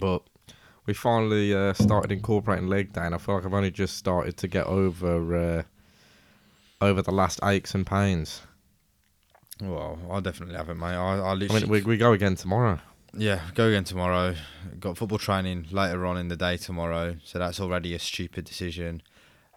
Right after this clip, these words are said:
Speaker 2: And genuinely, from the first leg day, I haven't been able to sit on the toilet square on.
Speaker 1: I know. Our last, uh, our last episode, if you haven't listened to it, episode sixty-eight, was, um, accurately titled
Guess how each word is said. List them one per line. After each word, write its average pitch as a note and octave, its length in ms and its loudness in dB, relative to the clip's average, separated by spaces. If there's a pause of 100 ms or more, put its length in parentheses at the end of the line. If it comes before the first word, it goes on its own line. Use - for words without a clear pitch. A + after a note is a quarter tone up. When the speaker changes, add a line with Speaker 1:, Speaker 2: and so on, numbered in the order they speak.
(140)
Speaker 2:
And F2+ 300 -4 (420)
genuinely, F#2 380 -4
from F#2 180 -8
the F2+ 60 -6
first F#2 480 -2
leg F2+ 240 -4
day, D#2+ 320 -6 (1200)
I - 40 -12
haven't F#2 200 -4
been F#2 100 -2
able F2 100 -2
to - 120 -10
sit F2+ 200 -6
on E2 80 -8
the E2+ 80 -8
toilet E2+ 560 -6
square E2+ 420 -2
on. F2 180 -4 (500)
Speaker 1:
I F2+ 100 0
know. E2 240 -2 (500)
Our G2 200 4
last, G#2 420 2
uh, F2+ 240 2
our F#2 160 0
last G2 320 0
episode, F2 340 -2
if F2 100 -2
you - 40 0
haven't F2 160 -4
listened F2 280 -4
to F2 120 -2
it, E2+ 100 0
episode F2 360 -4
sixty-eight, E2 720 -2
was, E2 340 -2 (600)
um, E2 440 -2 (100)
accurately G2+ 460 0
titled F2 640 -2